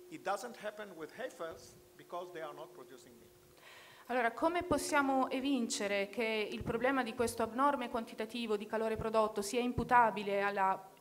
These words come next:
Speaker 2: produzione lattea? Se dividiamo, eh, i bovini, le bovine in giovenche e in vacche in produzione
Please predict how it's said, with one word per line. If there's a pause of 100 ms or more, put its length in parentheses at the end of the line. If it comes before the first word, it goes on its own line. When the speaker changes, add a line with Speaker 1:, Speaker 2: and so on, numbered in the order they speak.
Speaker 2:
produzione
lattea? (600)
Se
dividiamo,
eh,
i
bovini,
le
bovine
in
giovenche
e
in
vacche
in
produzione